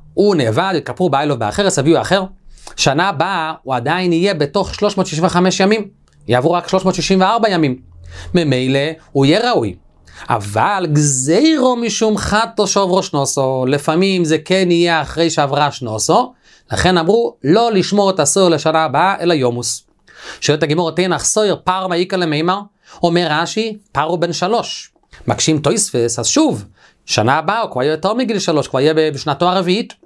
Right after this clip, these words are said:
אומר תוספות לפי התירוץ השני, שהכוונה לפי רב מאיר, שפר כשר גם בארבע, גם בן חומש. תוספות בתירוץ הראשון מתרצים עוד תירוץ לפי דעת חכמים. מאיקה למימר? עונה הגמרא, "גזירה פר אותו סויר." שואלת שוב הגמרא, "משום גזירה יומוס?"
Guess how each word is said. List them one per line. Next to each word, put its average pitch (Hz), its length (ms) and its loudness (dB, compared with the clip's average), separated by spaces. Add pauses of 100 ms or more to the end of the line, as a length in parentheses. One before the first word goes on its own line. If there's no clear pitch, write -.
(420)
אומר 247 220 2
תוספות 226 440 0
לפי 214 120 0
התירוץ 208 360 0
השני, 214 500 -2 (200)
שהכוונה 185 420 0
לפי 202 240 0
רב 185 140 2
מאיר, 196 320 2 (260)
שפר 180 460 0
כשר 175 280 -2
גם 170 340 -2
בארבע, 143 800 0
גם 127 200 -4
בן 127 120 -2
חומש. 202 720 -4 (280)
תוספות 233 240 2
בתירוץ 185 340 0
הראשון 180 360 0
מתרצים 151 420 0
עוד 185 120 0
תירוץ 151 260 0
לפי 147 180 0
דעת 135 140 2
חכמים. 123 400 -2 (400)
מאיקה 143 280 2
למימר? 123 360 -2 (440)
עונה 104 200 2
הגמרא, 131 280 2
"גזירה 156 420 2
פר 240 200 -2
אותו 208 260 -2
סויר." 214 280 -2 (540)
שואלת 175 260 0
שוב 240 140 2
הגמרא, 196 380 2
"משום 151 340 0
גזירה 160 360 2
יומוס?" 175 600 -2